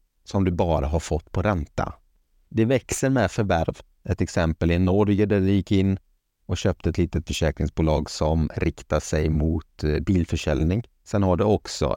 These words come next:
ett, eh, avtal med Collector som kommer börja rampas upp under tvåtusen tjugofyra, där det kommer samarbeta med dem om diverse försäkringar. Så det växer på och det säger det har trygga, lojala kunder och det är väl inte ofta en samarbetspartner byter försäkringsbolag.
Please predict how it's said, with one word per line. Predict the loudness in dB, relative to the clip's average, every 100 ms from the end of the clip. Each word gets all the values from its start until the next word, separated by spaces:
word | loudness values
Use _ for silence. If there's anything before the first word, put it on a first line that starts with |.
| -4
ett, | -4 -4 -6 _ _ -2
eh, | 0
avtal | 2 0 -2 -2
med | -2 -2
Collector | -2 0 0 -4 -10 -2 0
som | 0 -2
kommer | 0 2
börja | 2 2
rampas | 2 0 0 0
upp | 0 0 0
under | 0 0
tvåtusen | -2 -2 -6
tjugofyra, | -6 -6 0 2 2 2 -2 _ _ _
där | -2
det | -2
kommer | 0 -2
samarbeta | 0 0 0 0 0 0 -2
med | -2
dem | -2 0 0
om | 2
diverse | 0 -2 -4
försäkringar. | -2 -2 -2 -4 -6 -6 -10 _ _ _ _ _
Så | -2 2
det |
växer | 2 0 -2
på | 0 2 2
och | 2
det | 0
säger | 0 2 2
det | 2
har | 2 2 2
trygga, | 0 2 2
lojala | 4 4 2 0
kunder | 0 0 2 2 0
och | 0
det | 0
är |
väl | 0
inte | 0
ofta | -2 -2 -6 -4
en | -6 -6 -6
samarbetspartner | -4 -2 -2 -4 -2 -4 -2
byter | -2 0 0 -4 -8
försäkringsbolag. | -4 -4 -2 -4 0 0 0 -4